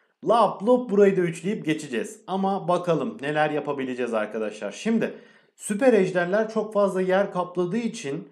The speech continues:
e, kenar temizliği askerini çok fazla alamadım. Bu bizim için birazcık sorun olabilir. Buz golem, barbar kral,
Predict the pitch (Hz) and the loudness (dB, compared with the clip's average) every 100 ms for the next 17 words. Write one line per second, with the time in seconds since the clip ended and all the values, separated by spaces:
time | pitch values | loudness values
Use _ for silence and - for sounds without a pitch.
0 | _ _ _ - 123 127 127 127 123 123 | _ _ _ -8 -6 -2 -2 -2 -4 -4
1 | 160 190 202 202 196 165 180 - 165 165 | -2 -2 0 0 0 -2 -4 -4 -6 -6
2 | 185 180 185 - 190 - 165 160 185 165 | -2 -2 -2 -4 -6 -2 -2 0 0 0
3 | 175 135 110 - - _ _ _ _ - | 0 -2 -6 -12 -18 _ _ _ _ -8
4 | 156 175 190 196 190 196 190 180 165 185 | -4 -2 0 0 -2 2 4 4 0 -4
5 | - 170 185 185 165 180 170 160 165 - | -2 0 0 -2 0 2 2 0 -2 -4
6 | - _ _ _ 135 180 170 175 165 165 | -20 _ _ _ -4 -4 2 4 4 4
7 | 170 - _ _ 165 175 170 170 165 165 | 0 -10 _ _ 0 2 2 2 0 -2
8 | 156 160 | 0 0